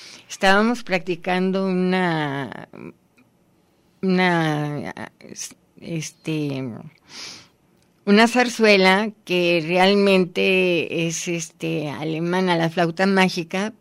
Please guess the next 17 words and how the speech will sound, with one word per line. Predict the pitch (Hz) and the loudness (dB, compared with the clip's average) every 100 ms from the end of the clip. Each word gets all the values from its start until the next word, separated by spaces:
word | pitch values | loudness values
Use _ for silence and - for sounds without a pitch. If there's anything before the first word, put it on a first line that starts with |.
| - | -14
y | - 180 170 170 165 147 107 | -6 -2 -2 -2 -4 -6 -10
tener, | - 180 180 185 190 208 208 - _ | -4 -2 0 0 0 -2 -8 -10 _
conseguir | - 185 196 175 185 | -2 0 0 -2 -2
las | 202 240 | -2 -2
partituras | - 190 185 180 196 190 175 180 - | -2 -4 -4 -6 -2 0 0 -2 -6
en | - 180 | -6 -4
español, | 180 - 196 190 170 180 - _ - - - - - _ _ _ - _ _ | -4 -4 -4 -2 -2 -6 -14 _ -20 -20 -20 -20 -20 _ _ _ -20 _ _
y, | - 160 | -12 -8
y | - 196 | -2 2
no | 202 202 | 4 4
era | 214 330 | 2 0
precisamente | 226 226 247 214 190 220 | -4 -4 -2 0 0 -2
zarzuela, | 226 165 147 - 202 135 147 | -2 -4 -4 -2 0 0 -6
era | - - 170 175 170 151 | -10 -8 -4 -4 -4 -8
como | 151 156 151 | -8 -6 -6
opereta, | 143 151 180 185 147 | -6 -2 -2 -4 -6
¿no? | 156 165 | -8 -10